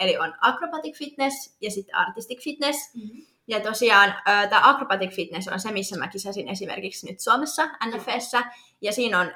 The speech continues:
Speaker 1: body fitness, fysiikkakierros ja sitten enemmän tällainen akrobaattinen vapaa-ohjelma.
Speaker 2: Mm-hmm.
Speaker 1: Ja tää mun uusi laji, <laughs>
Speaker 2: Mm-hmm.
Speaker 1: artistic fitness, niin siinä taas on sitten bikiniposeeraukset ja vaaditaan enemmän sitä bikinifysiikkaa.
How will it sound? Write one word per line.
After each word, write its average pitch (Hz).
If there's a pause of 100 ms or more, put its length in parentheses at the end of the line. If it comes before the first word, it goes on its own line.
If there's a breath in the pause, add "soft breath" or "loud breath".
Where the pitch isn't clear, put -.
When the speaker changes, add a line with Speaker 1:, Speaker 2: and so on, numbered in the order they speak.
(120)
Speaker 1:
body 214
fitness, 294
fysiikkakierros 240
ja 220
sitten 202 (140)
enemmän 190
tällainen 180
akrobaattinen 254
vapaa-ohjelma. 208
Speaker 2:
Mm-hmm. - (120)
Speaker 1:
Ja 196
tää 190
mun 180
uusi 359
laji, 294
<laughs> 349
Speaker 2:
Mm-hmm. 233
Speaker 1:
artistic 262
fitness, 208
niin 196
siinä 202
taas 202
on 202
sitten 196
bikiniposeeraukset 190
ja 185
vaaditaan 180
enemmän 190
sitä 196
bikinifysiikkaa. 233